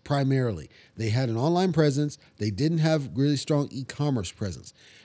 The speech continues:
Amazon shifted that into an e-commerce world. Who was most to benefit from that shift? College students. Okay, now you don't have to worry about going to the bookstore. You can go to the library still. They're still around.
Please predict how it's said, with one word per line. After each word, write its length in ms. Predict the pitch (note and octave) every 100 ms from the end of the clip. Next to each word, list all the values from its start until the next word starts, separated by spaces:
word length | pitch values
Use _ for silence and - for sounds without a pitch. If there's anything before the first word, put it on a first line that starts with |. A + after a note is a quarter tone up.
| - -
Amazon 480 | E3 G3 D#3+ D#3 C#3+
shifted 360 | - E3 D#3+
that 200 | C#3 C#3+ -
into 260 | C#3 C#3
an 80 | C3
e-commerce 580 | F#2 B2+ - C3 A#2+ A2
world. 460 | B2+ E3+ A#2 D2 - - - _
Who 260 | - G3 G3
was 260 | F3+ D3+
most 380 | D3 C#3+ D#3+ -
to 80 | C3
benefit 560 | G#2+ D3 E3 - C#3+ -
from 340 | - C#3+ C3+
that 260 | C3 A#2+ -
shift? 460 | - D3+ F#3 - - - _ _
College 400 | G3+ G#3 C3 -
students. 520 | - F#2 - - - - _ _ _
Okay, 520 | C3 - G#3+ B2+ C2+ - - -
now 640 | G#2+ D#3+ G#3+ D#3+ C#3 C#3+ - _ _
you 220 | B2 E3
don't 240 | F3+ D#3+
have 260 | C3 G3+ G3
to 80 | C#3+
worry 280 | A#2+ D#3 D#3
about 260 | C#3 A2
going 240 | C3+ D3+ C#3
to 80 |
the 120 | B2+ A#2
bookstore. 680 | D#3+ E3+ - D3 D3+ E3+ - _ _ -
You 180 | C#3
can 200 | E3 D#3+
go 120 | C3+ G#3
to 100 | E3+
the 60 |
library 480 | C3 E3 G#3+ D#3+ B2
still. 320 | - B2 D#3
They're 140 | D#3+ C3
still 260 | E3 E3
around. 440 | B2 D#3+ E3 E3